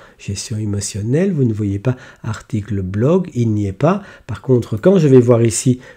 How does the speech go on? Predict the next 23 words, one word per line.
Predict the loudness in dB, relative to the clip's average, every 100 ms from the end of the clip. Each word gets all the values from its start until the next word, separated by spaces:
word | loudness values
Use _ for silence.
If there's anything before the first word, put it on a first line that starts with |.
| -10
vous | -6
voyez | -2 -2 0
que | 0
je | 0
suis, | 0 2 2 2 -6 _ _ _ -8
je | -4
suis | -4 -2 -2
lié | 2 4 4 4
à |
gestion | -2 -4 -4 -4
émotionnelle, | -4 -4 -4 2 4 4 0 -6 _ _ _
et | -4 -2
là, | 0 4
vous | 4
voyez | 4 4 4 2
que | 2
l'article | 0 -2 -2 -2 0 -2
blog, | 2 4 4 4 -4 -8 -20 -20 -20 _ _ _ _ _ _ _ _ _ -2
plan | 0 0
de | -2
l'article, | -4 -2 -2 0
gestion | -4 -2 -2
émotionnelle, | -2 -4 -6 -4 0 0